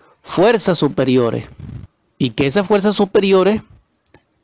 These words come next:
que pertenecen a la naturaleza y al universo emanan y son sostenidas por una fuerza aún mayor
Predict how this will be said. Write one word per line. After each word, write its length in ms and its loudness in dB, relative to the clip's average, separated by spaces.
que 100 -4
pertenecen 640 -2
a 40 0
la 120 0
naturaleza 840 0
y 140 -2
al 100 0
universo 720 0
emanan 680 0
y 140 -2
son 200 0
sostenidas 760 0
por 140 -2
una 180 0
fuerza 460 0
aún 200 2
mayor 540 2